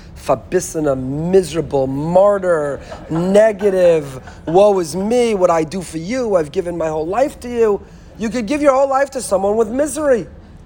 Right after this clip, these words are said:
We're very good at that. We're good at that.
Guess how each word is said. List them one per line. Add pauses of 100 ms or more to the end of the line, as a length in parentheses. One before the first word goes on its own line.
(100)
We're
very
good
at
that. (880)
We're
good
at
that.